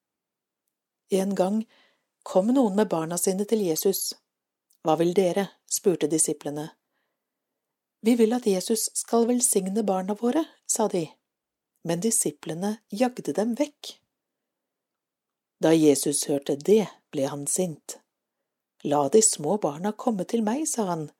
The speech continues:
«De hører også til hos Gud.» Så tok han barna på fanget og velsignet dem.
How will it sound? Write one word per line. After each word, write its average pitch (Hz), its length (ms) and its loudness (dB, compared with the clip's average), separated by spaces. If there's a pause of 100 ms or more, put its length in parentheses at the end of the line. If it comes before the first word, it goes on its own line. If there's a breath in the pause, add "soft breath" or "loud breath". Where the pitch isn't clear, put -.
(800)
«De 196 220 6
hører 233 320 6
også - 340 -2
til 180 320 0 (140)
hos - 260 0
Gud.» 240 320 0 (1500)
Så 196 240 4
tok 202 220 0
han 196 120 -2
barna 175 300 -4
på 185 140 -4
fanget 170 500 -6 (380)
og 180 100 2
velsignet 202 640 -2
dem. 196 220 -4